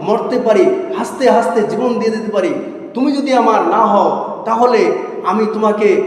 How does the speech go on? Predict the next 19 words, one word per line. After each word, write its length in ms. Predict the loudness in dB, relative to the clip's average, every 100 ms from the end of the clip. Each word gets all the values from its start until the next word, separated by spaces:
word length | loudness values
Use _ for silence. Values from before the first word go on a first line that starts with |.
| -2 -4
কু-, 240 | -4 -2 -4
টুকরো 360 | -4 -2 -2
টুকরো 280 | -2 0 0
করে 340 | 0 0 0
দেবো, 320 | 2 0 -2 -6 -8 -10
কেটে 540 | -6 -2 2 4 4 2
নদীতে 320 | 2 2 2
ভাসিয়ে 380 | 2 0 0 0
দেবো।" 280 | 0 -2 -2 -6 0
কত 240 | 2 2 2
ভয় 320 | 2 2 4
দেখিয়েছেন 520 | 2 2 0 0 -2
মেয়েটাকে, 680 | -4 -6 -8 -12 -16 -20 -20 -20 -20 -20 _
দেখেন 200 | -10 -6
না 180 | -6 -6 -8 -12 -14 -18 -20 -20 -20 -20 _ _ _ _ _ _ _ _ _ _ _ _ -4
ভাই? 280 | -2 -2 -4 -6 -6 -8 -10
<laughs> 400 | -14 -18 -20 -8
কি 160 | -6
বলবো, 600 | -2 -2 0 0 -2 -4